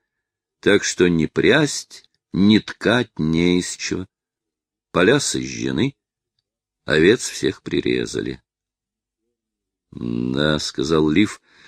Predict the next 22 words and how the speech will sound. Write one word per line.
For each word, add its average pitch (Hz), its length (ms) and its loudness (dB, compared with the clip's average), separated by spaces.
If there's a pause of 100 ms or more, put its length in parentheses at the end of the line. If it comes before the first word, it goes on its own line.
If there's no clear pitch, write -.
(140)
наслаждаясь 98 800 4
прекрасно 101 680 0
приготовленной 85 640 2
бараниной. 76 600 0 (960)
«Чёрные 110 640 4
времена 92 380 4
наступили, 80 640 0 (200)
хуже 87 340 -2
не 80 100 0
бывает». 65 540 -2 (1400)
«Да 107 140 4
и 139 120 4
хлеб-то», — 95 880 -2 (440)
продолжала 67 540 0
вдова, — 73 320 2 (320)
«теперь 95 300 4
откуда 92 340 2
возьмёшь? 85 600 0 (380)
А 95 120 2
воду? 113 440 2 (800)
Люди 101 360 4
ведь 98 360 2